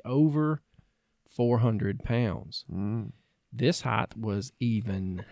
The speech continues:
Speaker 1: higher, and he put it at as high as eight feet.
Speaker 2: That's a big boy.
Speaker 1: The beast jumped a barbed wire fence, disappearing into the woods. There was little evidence after the sighting except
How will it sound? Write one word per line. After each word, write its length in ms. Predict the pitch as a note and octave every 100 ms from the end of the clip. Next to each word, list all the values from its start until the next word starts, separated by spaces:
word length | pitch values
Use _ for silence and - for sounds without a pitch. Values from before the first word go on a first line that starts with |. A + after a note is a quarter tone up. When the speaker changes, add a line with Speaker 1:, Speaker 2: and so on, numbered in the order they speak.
| -
Speaker 1:
higher, 580 | - F3+ G3 G2 C3+ - _ _ -
and 160 | A2 G2+
he 640 | - D3 D#2+ - B2+ - _ _ _ -
put 120 | A#2
it 100 | -
at 160 | A2+ -
as 360 | G#2+ A#2 C3 -
high 320 | - A2 A2
as 200 | G2+ - -
eight 280 | D3 F3+ -
feet. 420 | - D#2+ - - _ _ _ _ -
Speaker 2:
That's 140 | A2+
a 100 | A2
big 360 | A#2+ A#2 A2 -
boy. 300 | B2 F#3 C4 A3 _ _ _
Speaker 1:
The 80 | A2+
beast 300 | G#2+ C3 -
jumped 220 | C#3 A#2+
a 40 | A#2+
barbed 320 | A#2+ B2 A2
wire 220 | G#2+ G2
fence, 520 | - E3+ G#3 - - -
disappearing 580 | A2 D3 D3+ - C#3 C#3
into 240 | B2 A#2+ B2+
the 100 | B2
woods. 500 | C#3 B2+ C2+ - - _ -
There 120 | A#2+
was 160 | G2 - - - -
little 300 | C3+ E3 E3+
evidence 500 | C#3+ C#3 C#3 C#3 - -
after 220 | A#2+ -
the 60 | F#2+
sighting 440 | - C3 C3 B2+
except 800 | A2+ - - C3+ G#3 - - -